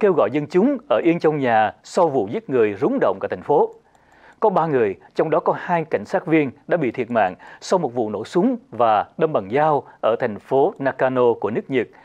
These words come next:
vào ngày hôm nay, hai mươi lăm tháng năm. Đài truyền hình N H K đưa tin, vào cuối giờ chiều hôm nay,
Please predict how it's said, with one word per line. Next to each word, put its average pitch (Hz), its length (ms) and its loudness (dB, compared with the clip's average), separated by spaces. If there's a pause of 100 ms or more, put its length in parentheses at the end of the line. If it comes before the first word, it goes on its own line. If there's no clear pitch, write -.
(160)
vào 113 180 0
ngày 101 120 -4
hôm 131 200 -4
nay, 127 220 -2
hai 127 180 -4
mươi 120 100 -6
lăm 120 160 0 (120)
tháng 143 140 -6
năm. 135 240 0 (880)
Đài 139 220 2
truyền 143 180 -2
hình 123 260 0 (280)
N 131 200 -6
H - 400 -4
K - 60 -2 (340)
đưa 139 140 0
tin, 139 320 0 (600)
vào 135 340 2
cuối 185 260 2
giờ 151 160 4
chiều 139 140 0
hôm 165 180 -2
nay, 170 260 0